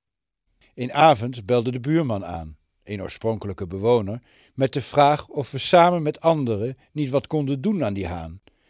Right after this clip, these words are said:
Hij werd niet wakker van dat beest, maar wel van zijn vrouw.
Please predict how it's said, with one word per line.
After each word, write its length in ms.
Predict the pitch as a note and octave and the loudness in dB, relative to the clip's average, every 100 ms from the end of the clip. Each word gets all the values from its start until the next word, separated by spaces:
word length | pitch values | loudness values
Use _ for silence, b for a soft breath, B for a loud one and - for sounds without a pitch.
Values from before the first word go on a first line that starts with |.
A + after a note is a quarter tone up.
| b b b b b | b b b b b
Hij 160 | C3 | 0
werd 180 | C3+ C3 | 2 2
niet 160 | C#3 A#2 | -2 2
wakker 300 | F#3 G3+ A#2 | 2 4 0
van 140 | A2 | -4
dat 180 | G#2 D#2 | -6 -8
beest, 540 | F2+ B2 - _ - - | -6 -6 -8 _ -20 -10
maar 160 | G#2+ | -2
wel 220 | G#2+ G3 | 6 6
van 140 | C3 G#2+ | 6 0
zijn 160 | E2 | -6
vrouw. 440 | E2+ C#3+ D#3+ B2+ | -6 2 4 4